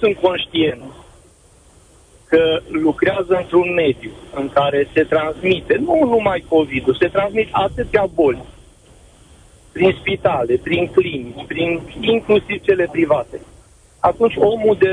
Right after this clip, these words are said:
rând, cum să mai aibă încredere și cum poți să-l mai convingi? Nu politic, la noi politica e, e zero.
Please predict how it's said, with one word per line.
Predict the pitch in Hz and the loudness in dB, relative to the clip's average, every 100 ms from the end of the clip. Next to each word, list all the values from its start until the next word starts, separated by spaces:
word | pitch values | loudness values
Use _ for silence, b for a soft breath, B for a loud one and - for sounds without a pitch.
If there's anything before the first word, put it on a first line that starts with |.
| 185 | 0
rând, | 214 202 - - - - - | -2 -4 -10 -16 -20 -20 0
cum | 254 254 - | 0 2 0
să | 208 | 0
mai | 190 196 | 0 0
aibă | 208 190 185 | 2 2 0
încredere | 170 170 170 170 190 196 | 0 2 2 2 0 0
și | 190 175 143 | 0 -4 2
cum | 214 220 | 2 4
poți | 208 196 | 0 2
să-l | 196 175 | 0 0
mai | 165 156 | -2 0
convingi? | 160 156 160 208 220 | 2 2 2 -2 0
Nu | 262 277 - | 0 0 2
politic, | 190 175 143 139 - | 0 0 -4 -6 0
la | 202 240 | 0 2
noi | 233 - | 0 2
politica | 226 220 - - 208 196 | 0 0 -10 -2 2 2
e, | 190 - - - - - - - - - - 185 | 0 -6 -16 -20 -20 -20 -20 -20 -20 -20 0 2
e | 185 | 2
zero. | 170 139 113 | 0 -2 -4